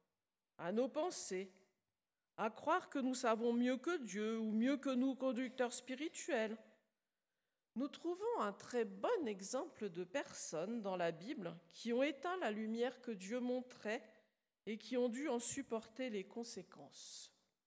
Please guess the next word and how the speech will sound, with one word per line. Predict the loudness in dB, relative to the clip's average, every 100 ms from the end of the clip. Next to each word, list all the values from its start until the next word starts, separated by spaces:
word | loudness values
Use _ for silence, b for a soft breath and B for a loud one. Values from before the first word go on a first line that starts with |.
| _ _ _ -16 -16 b b b b b _ _ _ _ _ _ _ _ _ _ _ _ _ _ _ _ _ _ _ _ -6
Lisons | -2 -2 0 -2